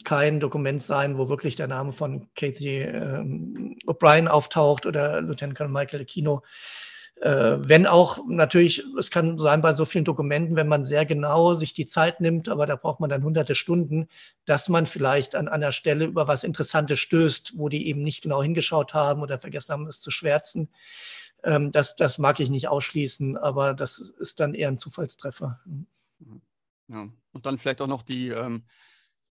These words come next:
Speaker 2: Fehlinter-, oder die, ähm, Mission der Falschinformationssetzung wirklich, das könnte ich mir auch vorstellen,
Speaker 1: Ja.
Speaker 2: dass da wirklich gezielt Akten eingestellt werden, wo kompletter Mist drin steht, nur um die Leute noch mal in der Recherche weiter zu, in ganz falsche Richtungen zu führen, so.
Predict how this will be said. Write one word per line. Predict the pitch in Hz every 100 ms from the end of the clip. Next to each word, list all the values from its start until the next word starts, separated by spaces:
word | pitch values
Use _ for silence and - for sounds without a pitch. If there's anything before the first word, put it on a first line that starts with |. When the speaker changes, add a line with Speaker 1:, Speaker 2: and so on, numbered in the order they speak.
| - -
Speaker 2:
Fehlinter-, | - 147 156 170 151 156
oder | 120 139
die, | 123 127
ähm, | 117 120 120 117
Mission | - 131 - 135
der | 143 127
Falschinformationssetzung | - 143 147 151 156 151 - 156 151 151 - 160
wirklich, | 139 151 160
das | - -
könnte | 170
ich | 131
mir | 143
auch | 156
vorstellen, | - 131 123 127 139
Speaker 1:
Ja. | 165
Speaker 2:
dass | 151 131
da | 143
wirklich | 151 151
gezielt | 147 - - 190 170
Akten | 147 - 147
eingestellt | 139 147 - 147 135
werden, | 143 156 151
wo | 135
kompletter | - 143 151 156
Mist | 143 151 -
drin | - 120
steht, | - 127 131
nur | 131
um | 139
die | 120
Leute | 139 139
noch | 147 160
mal | 143
in |
der | 135 131
Recherche | 131 139 147 143
weiter | 131 143
zu, | - 135 -
in | 143 123
ganz | 160 160
falsche | 160 -
Richtungen | 143 151 135
zu | 127 -
führen, | 120 123 139
so. | 139 156